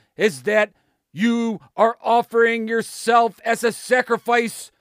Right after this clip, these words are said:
unto the wrong God. If you have not offered your life a living sacrifice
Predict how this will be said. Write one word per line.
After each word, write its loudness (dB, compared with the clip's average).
unto -2
the 2
wrong 0
God. 0
If -2
you -8
have -4
not -6
offered -4
your -8
life -6
a -10
living -6
sacrifice -8